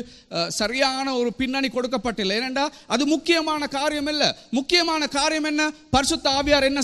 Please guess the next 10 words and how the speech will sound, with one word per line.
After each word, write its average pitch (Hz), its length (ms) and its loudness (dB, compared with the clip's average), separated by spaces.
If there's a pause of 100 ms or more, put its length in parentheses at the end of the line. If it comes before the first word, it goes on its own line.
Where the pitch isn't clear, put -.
செய்றார் 262 380 4
சபையில? 208 320 0 (1200)
தொடர்ந்து 330 380 4
நீங்க 302 240 4
பாப்பீங்க, 285 480 2 (420)
இந்த 214 120 -2
புத்தகத்தை 285 400 2
வாசிச்சு 269 280 0
கொண்டு 262 200 -2
போகக்குள்ள 240 500 2